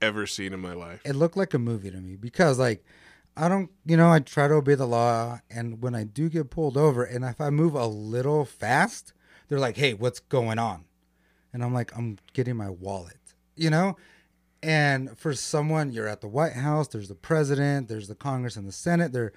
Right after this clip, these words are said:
Speaker 2: there's, stuff is happening, and people are, like,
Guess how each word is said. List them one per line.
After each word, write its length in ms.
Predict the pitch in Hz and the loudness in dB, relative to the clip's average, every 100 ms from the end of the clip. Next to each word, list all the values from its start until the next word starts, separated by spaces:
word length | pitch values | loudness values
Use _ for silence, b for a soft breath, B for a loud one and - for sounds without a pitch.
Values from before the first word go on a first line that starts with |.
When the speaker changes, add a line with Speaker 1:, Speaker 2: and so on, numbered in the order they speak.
| b b b b b | b b b b b
Speaker 2:
there's, 160 | 139 139 _ | -6 -6 _
stuff 340 | - - 185 170 | -14 -2 0 0
is 120 | 143 | 0
happening, 640 | - 151 175 202 240 240 - | 4 4 4 2 2 -2 -6
and 200 | 156 156 | -6 -6
people 380 | - 180 180 180 | -6 -6 -4 -6
are, 140 | 135 139 | -6 -4
like, 300 | 131 120 | -2 -4